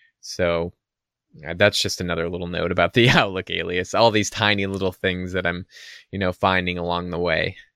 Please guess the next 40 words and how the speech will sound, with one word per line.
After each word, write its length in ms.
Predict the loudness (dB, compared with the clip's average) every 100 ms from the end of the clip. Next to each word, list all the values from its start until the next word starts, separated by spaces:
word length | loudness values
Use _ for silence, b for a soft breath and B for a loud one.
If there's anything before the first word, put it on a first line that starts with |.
| _ _ -14
But 260 | -6 -4 -2
I 60 |
thought 200 | 2 4
I 40 | 4
would 100 | 2
share 240 | 4 4
it. 60 | 4
I 80 |
thought 180 | 4 4
I 20 |
would 140 | 4 0
share 420 | 2 4 4 4
all 200 | 4 2
of 80 | 2
my 160 | 0
experiences 920 | 0 -2 -8 -6 -6 -8 -8 -10 -10 -10
with 160 | -6
this 160 | -4 -4
stuff 300 | 0 0 0
because, 520 | -6 -6 -4 -4 -6 -14 B B B B -12
you 100 | -8
know, 140 | -8
who 120 | -6
knows 320 | -4 -2 -2 -6
if 200 | -6 -4
you're, 240 | -2 -4
if 160 | -4 -4
anybody 360 | -2 -2 0
else 280 | -2 -2 -6
is 120 | -8 -4
out 220 | -4 0
there 140 | 0
is 140 | -2 -4
looking 380 | -8 -8 -6 -4
at 320 | -6 -6 -6
doing 300 | -4 -2 -4
this 160 | -6
kind 240 | -6 -4 -4
of 100 | -2
thing. 340 | -2 -2 -6